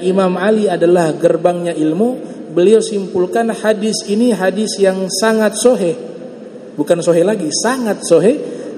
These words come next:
Dan rawi-rawinya itu yang meriwayatkan itu sahabat lebih dari tiga orang, empat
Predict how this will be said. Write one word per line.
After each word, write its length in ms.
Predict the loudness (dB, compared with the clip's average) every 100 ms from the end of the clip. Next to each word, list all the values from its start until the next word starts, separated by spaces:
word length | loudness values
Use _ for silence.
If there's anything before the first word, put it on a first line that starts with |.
| 0
Dan 320 | 2 2 2
rawi-rawinya 720 | 4 4 4 4 4 4 0 0
itu 320 | 0 0 2
yang 240 | 2 2
meriwayatkan 640 | 4 4 4 4 2 0 -2 -10 -12 -6
itu 240 | 0 2
sahabat 400 | 4 2 2 2
lebih 320 | 2 0 2
dari 160 | 0 0
tiga 280 | -4 0 2
orang, 400 | 4 2 0 0
empat 160 | -2